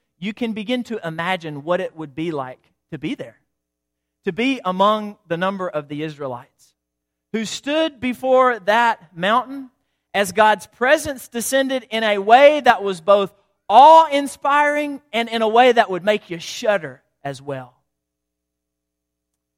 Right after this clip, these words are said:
Sinai, the mountain, is cloaked in smoke and fire and darkness. And there's thunder and lightning and the sound of trumpets. This is chapter nineteen, verses sixteen and eighteen. Can you,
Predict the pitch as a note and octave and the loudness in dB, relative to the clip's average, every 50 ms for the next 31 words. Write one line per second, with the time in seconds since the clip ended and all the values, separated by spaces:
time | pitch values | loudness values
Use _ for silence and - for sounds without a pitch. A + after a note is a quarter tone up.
0 | _ _ _ _ _ _ _ _ _ _ _ _ - - - A#3+ A#3+ C#4 D4 C#4+ | _ _ _ _ _ _ _ _ _ _ _ _ -10 -2 2 4 4 4 4 4
1 | C#4 C4+ C4+ C4+ C4+ A#3 A3 A#3 B3+ C4 B3+ A#3+ A3+ G#3 F3+ - - - B3 B3+ | 4 4 4 2 2 0 0 2 2 2 2 0 -4 -8 -10 -8 -2 0 2 2
2 | B3+ - - G3 E3+ D#3+ - - - A#3 D4 D#4+ D#4 C4 - - G#3 G3 E3 - | 2 0 -4 -12 -14 -14 -14 -8 0 2 4 4 4 2 -2 -6 -8 -8 -4 0
3 | - - C#4 D4 D4 C#4+ B3+ A3 - G3 F#3+ F3+ E3 C#3+ C3+ F#3 B3 C#4+ D#4+ D#4+ | 4 4 6 6 6 4 4 2 0 -4 -6 -6 -8 -6 -2 2 4 6 6 6
4 | C#4+ B3+ A#3+ G#3+ F3 E3 - - _ _ _ _ _ _ - A3+ A#3 A3+ A3+ G#3 | 4 2 -2 -6 -6 -6 -8 -14 _ _ _ _ _ _ -2 -2 0 0 -2 -4
5 | - - - _ D4 D#4 F4 F4 E4 D#4+ C#4+ C4+ B3+ B3 B3 B3+ C#4+ D#4 D#4 D4+ | -6 -10 -6 _ 0 0 0 0 -2 -2 -2 -2 -2 0 4 4 4 4 4 2
6 | C#4 C4 A#3+ A#3+ A#3 A3+ A3 G#3 - - - D#4+ E4+ E4+ D#4+ D#4 C#4+ A#3+ A#3+ A3 | -2 -4 -4 -4 -4 -4 -6 -6 -6 -6 -4 -2 0 0 0 0 0 -2 -4 -8
7 | - _ - D4 D4+ C4+ - G#3+ F3 - A#3+ B3+ A3 - A#3 A3 - - B3+ A3+ | -8 _ -2 -2 -2 -2 -4 -8 -12 -12 -14 -16 -16 -16 -18 -18 -10 -8 -6 -6
8 | A#3 - G#3 G3 F#3+ G#3 A3+ A#3 G#3+ G3 - A3+ A3 G#3 F#3+ D#3 D3 _ _ _ | -6 -8 -10 -10 -8 -8 -8 -8 -10 -10 -10 -8 -8 -8 -8 -10 -12 _ _ _
9 | _ - G#3 G3+ - - F#3 E3 - - A#3 A#3 - - - - G#3+ G3 F3+ D#3+ | _ -8 -6 -6 -6 -8 -14 -14 -10 -10 -10 -10 -10 -12 -10 -8 -8 -6 -6 -8
10 | C#3 B2+ _ _ _ _ - E3 F3 - F#3 G3+ G#3 - - F#3+ E3+ D3 - F#3+ | -10 -12 _ _ _ _ -14 -12 -8 -4 -4 -4 -4 -6 -10 -14 -12 -10 -10 -8
11 | F#3 F#3+ F#3+ F#3+ F#3 F3+ E3+ D#3 | -8 -6 -4 -4 -2 -2 -4 -4